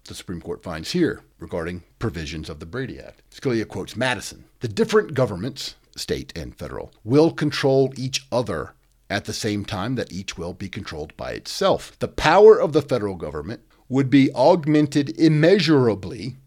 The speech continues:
if it were able to impress into its service, and at no cost to itself,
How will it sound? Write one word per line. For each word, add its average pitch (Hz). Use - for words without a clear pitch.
if 139
it 156
were 139
able 127
to 135
impress 113
into 110
its -
service, 82
and 180
at 139
no 156
cost 160
to 131
itself, -